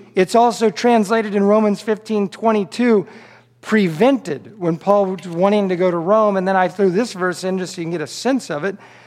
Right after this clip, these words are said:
First Thessalonians two eighteen, "For we wanted to come to you, I, Paul, more than once,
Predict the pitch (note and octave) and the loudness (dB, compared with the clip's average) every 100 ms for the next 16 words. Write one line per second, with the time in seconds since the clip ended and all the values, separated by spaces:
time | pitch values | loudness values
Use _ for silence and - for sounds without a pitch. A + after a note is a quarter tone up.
0 | - _ _ F#3+ G3 - G3+ F#3+ G3+ G3 | -20 _ _ 0 0 0 0 0 2 2
1 | F#3+ F3+ D#3 - A3 G3+ F#3 F3+ - A3 | 2 -2 -4 -6 0 2 2 -2 -2 0
2 | G#3 F3+ F#3+ F3 D#3 G#3 C#4 B3 A#3 A#3 | 0 -2 -2 -4 -2 -2 0 2 2 2
3 | F#3 F3 - C4+ E4 D#4 F3 D3 C3+ C3+ | -2 -8 -4 0 2 0 -2 -6 -4 -6
4 | D3+ - - - - - G3 C4+ B3+ G#3+ | -8 -14 -20 -20 -20 0 2 4 4 2
5 | G3+ G3 - - C4 B3+ G3 F3+ E3 - | 0 -4 -6 0 2 4 2 2 0 -8
6 | _ _ E3+ G3 C#4+ D#4 D#4+ D#4+ F4+ D#4 | _ _ 0 2 4 2 0 2 0 0
7 | G#3 - - | -6 -14 -18